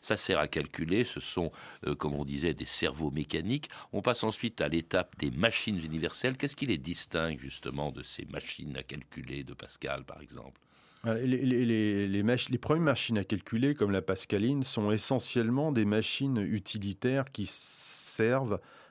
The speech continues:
Speaker 2: à automatiser, euh, les, les, les tâches de calcul, et en particulier les tâches de comptabilité. Donc ça, c'est... Euh, c'est quelque chose de, de, de primordial. Il y a une utilité forte.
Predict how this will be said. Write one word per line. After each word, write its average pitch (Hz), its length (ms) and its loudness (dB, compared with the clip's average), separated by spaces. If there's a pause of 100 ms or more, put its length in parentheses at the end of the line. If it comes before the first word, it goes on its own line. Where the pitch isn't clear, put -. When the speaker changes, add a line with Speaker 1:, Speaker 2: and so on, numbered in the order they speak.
(100)
Speaker 2:
à 110 240 4
automatiser, 120 1000 4
euh, 92 300 4
les, 90 180 2
les, 92 220 0
les 98 120 0
tâches 113 280 2
de 104 80 2
calcul, 95 580 -2 (460)
et 90 120 -2
en 90 120 0
particulier - 600 0
les 101 160 4
tâches 127 460 4
de 98 160 2 (460)
comptabilité. 101 960 2
Donc 87 180 -2
ça, 131 140 -2
c'est... 98 400 0
Euh, 82 240 0 (360)
c'est - 200 -6
quelque 92 320 -2
chose 117 340 -2
de, 87 560 0
de, 78 720 -6
de 95 80 0
primordial. 92 720 0
Il 85 80 -2
y 101 60 4
a 120 60 6
une 110 160 4
utilité 107 560 2
forte. - 420 -2